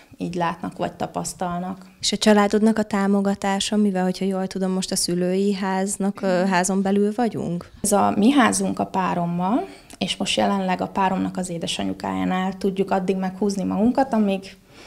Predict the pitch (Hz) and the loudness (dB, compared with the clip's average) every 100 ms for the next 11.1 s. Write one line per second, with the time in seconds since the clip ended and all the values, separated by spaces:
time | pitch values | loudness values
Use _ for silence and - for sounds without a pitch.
0 | - - - - - 104 - 208 - - | -20 -18 -18 -12 -6 -4 -2 -2 0 -4
1 | - 247 262 285 302 302 - 196 196 196 | 0 0 4 6 4 2 0 2 2 2
2 | 208 208 208 202 214 202 190 - 185 190 | 2 0 2 2 2 2 -2 0 2 2
3 | 202 190 196 202 - 190 202 202 208 - | 2 2 0 0 -2 0 0 0 -2 0
4 | 202 196 196 196 - 202 190 190 196 185 | 0 2 2 0 2 4 4 2 0 -2
5 | 190 180 180 - 185 185 196 196 220 220 | -2 0 -2 -2 -2 0 0 -2 -4 0
6 | 226 233 - - - - - - 98 95 | 2 2 0 -8 -20 -20 -18 -8 -4 -2
7 | - 101 95 101 98 - 190 - 196 196 | -2 -2 -2 -4 -4 -6 -8 -6 -4 -2
8 | 214 220 208 208 208 196 214 190 208 202 | -2 -2 -4 -4 -6 -4 -4 0 2 4
9 | 202 202 196 190 190 185 196 196 190 185 | 4 2 0 0 -2 -2 -2 -2 -4 -2
10 | 208 196 190 190 185 190 220 262 269 302 | -2 -2 -2 0 0 0 2 2 2 0